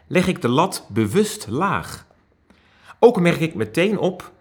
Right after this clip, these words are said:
dat je prima atheïst kunt zijn zonder ook maar één argument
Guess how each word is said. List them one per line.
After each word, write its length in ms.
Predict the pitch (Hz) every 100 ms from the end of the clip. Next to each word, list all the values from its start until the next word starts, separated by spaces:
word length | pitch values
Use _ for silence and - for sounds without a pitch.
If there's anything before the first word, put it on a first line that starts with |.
| -
dat 180 | 143 139
je 80 | 143
prima 360 | - 233 185
atheïst 480 | - 120 131 233 -
kunt 200 | 151 -
zijn 480 | - 117 139 196 - -
zonder 360 | - 202 165
ook 160 | - 156
maar 300 | 120 110 -
één 280 | 202 247 240
argument 760 | 147 131 - 127 143 156 -